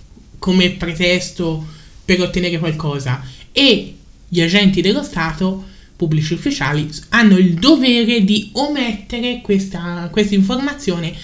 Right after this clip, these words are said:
da ogni, eh, sì, da ogni atto, eh, creato, eh, per, da, da, da queste persone, insomma, da ogni atto che viene fatto con queste persone,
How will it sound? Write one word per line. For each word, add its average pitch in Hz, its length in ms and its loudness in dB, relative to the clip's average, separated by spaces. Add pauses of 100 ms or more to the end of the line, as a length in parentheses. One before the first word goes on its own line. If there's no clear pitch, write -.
(280)
da 233 300 2
ogni, 180 520 2 (120)
eh, 156 720 2
sì, 214 320 -2
da 214 140 6
ogni 190 240 10
atto, 160 540 -2 (360)
eh, 113 560 -8
creato, 147 840 0 (600)
eh, 135 540 -8
per, 139 640 -2
da, 139 120 -6
da, 139 300 -6
da 147 200 -4
queste 143 420 -4
persone, 143 360 -6
insomma, 127 380 -4 (300)
da 196 400 -2
ogni 202 240 4
atto 156 320 -2
che 156 120 0
viene 139 680 -4
fatto - 560 -6 (800)
con 156 480 2
queste 135 720 -2
persone, 98 560 -8